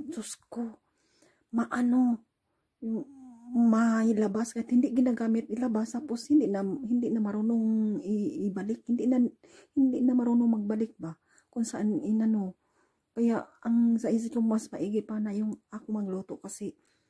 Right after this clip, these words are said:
maano yung kusina. Ano, walang kalat sila. Naku, kalat talaga. O, parang ano din yung mga amo natin dyan sa ano, yung mga dyan sa Middle East na pag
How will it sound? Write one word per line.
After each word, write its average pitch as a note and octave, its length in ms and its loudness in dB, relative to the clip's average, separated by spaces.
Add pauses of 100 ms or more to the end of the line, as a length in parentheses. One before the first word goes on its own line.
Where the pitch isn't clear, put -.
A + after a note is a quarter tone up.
(240)
maano G#3 720 -4
yung F#3+ 480 -6
kusina. E3+ 640 -12 (480)
Ano, F#3 260 -6
walang F#3 380 -6
kalat F3+ 340 -14
sila. F#3 300 -10
Naku, G#3 320 -10
kalat F#3+ 260 -10
talaga. F3+ 400 -16 (400)
O, G3 160 -8
parang A3 640 -2
ano G3 180 -4
din F3+ 300 -4
yung G3 100 -2 (560)
mga F3+ 220 -8
amo F#3 240 -6
natin F3 420 -6
dyan F3 240 -8
sa E3+ 220 -14
ano, E3+ 260 -10 (1040)
yung F3 240 -6
mga E3+ 340 -4 (400)
dyan F3+ 160 -6
sa - 140 -10
Middle E3+ 320 -6
East - 340 -8
na E3+ 80 -6
pag F3 220 -12